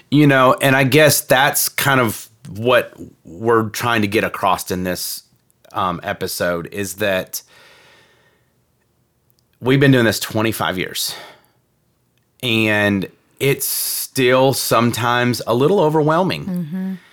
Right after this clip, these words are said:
Speaker 1: It doesn't matter how much, because the thing is, is not everything is in our control.
Speaker 2: Yeah.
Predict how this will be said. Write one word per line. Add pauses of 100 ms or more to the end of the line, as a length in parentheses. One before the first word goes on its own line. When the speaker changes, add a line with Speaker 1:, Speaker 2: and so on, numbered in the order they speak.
(180)
Speaker 1:
It
doesn't
matter
how
much,
because
the
thing
is,
is
not
everything (140)
is
in
our
control. (180)
Speaker 2:
Yeah.